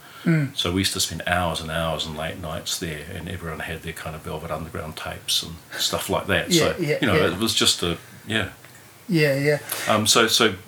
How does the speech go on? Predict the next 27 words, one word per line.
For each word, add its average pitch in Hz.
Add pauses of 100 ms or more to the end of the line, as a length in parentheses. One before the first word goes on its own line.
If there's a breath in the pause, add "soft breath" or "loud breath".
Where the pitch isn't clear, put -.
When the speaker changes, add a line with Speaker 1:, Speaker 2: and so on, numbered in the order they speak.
(1120)
Speaker 2:
eventually 101
ending 92
up 85
as -
a 87
publisher, 98
it -
was 95
kind 131
of 98
a 82
process 87
of 85
elimination. 82 (580 loud breath)
I 98
think 98
I 90
got -
to -
the -
point 87
where 85
I 82
was 82
tutoring 90
in 78
English, 85